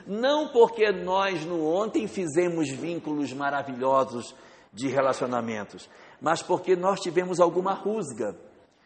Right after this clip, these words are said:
com um primo, com um colega de trabalho,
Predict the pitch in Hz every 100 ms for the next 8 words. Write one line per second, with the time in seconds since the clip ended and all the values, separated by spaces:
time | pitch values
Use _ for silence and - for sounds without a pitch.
0 | _ _ _ _ - 165 151 131 - 175
1 | 214 208 139 117 104 - - - 156 147
2 | 135 131 123 - 131 151 139 127 131 127
3 | 120 147 175 180 135 104